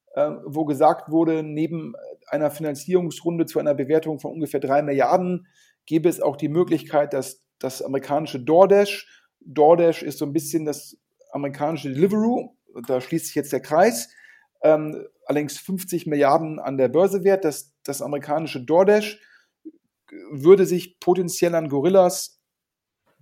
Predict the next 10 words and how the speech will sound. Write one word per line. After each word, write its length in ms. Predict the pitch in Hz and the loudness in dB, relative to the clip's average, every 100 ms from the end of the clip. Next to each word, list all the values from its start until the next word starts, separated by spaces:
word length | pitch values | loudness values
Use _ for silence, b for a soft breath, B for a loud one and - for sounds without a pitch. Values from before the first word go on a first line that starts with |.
| _ | _
beteiligen 1000 | - 143 139 139 - 190 226 208 214 208 - | -2 -2 -2 -4 4 6 6 2 0 0 -4
und 380 | 151 147 - _ _ - | -6 -8 -10 _ _ -2
erstmal 320 | 151 160 160 | 0 0 -4
in 80 | 147 | -2
der 80 | 139 | 0
Minderheit, 640 | 208 220 202 208 202 - | 2 4 6 6 2 2
aber 260 | 143 143 | 2 2
potenziell 400 | - 175 165 170 | 2 0 2 0
auch 120 | 151 139 | 0 0
irgendwann 500 | 165 151 151 143 | -4 -2 -4 -4